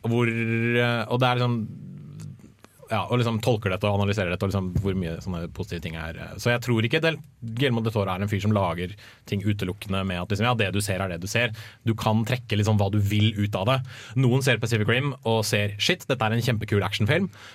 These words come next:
Andre ser Pacific Rim og tenker, "Shit, dette er en kjempekul actionfilm som også kommenterer på moderne actionfilmer, moderne kjønnsroller, og så videre, og så videre, og så videre." Samme som en del mennesker kan se Pans labyrint og tenke,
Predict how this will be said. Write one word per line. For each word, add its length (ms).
Andre 260
ser 140
Pacific 340
Rim 160
og 140
tenker, 280
"Shit, 300
dette 160
er 140
en 80
kjempekul 320
actionfilm 400
som 260
også 480
kommenterer 640
på 220
moderne 320
actionfilmer, 500
moderne 300
kjønnsroller, 640
og 80
så 100
videre, 220
og 80
så 80
videre, 80
og 80
så 80
videre." 220
Samme 340
som 240
en 120
del 160
mennesker 300
kan 100
se 220
Pans 180
labyrint 300
og 80
tenke, 300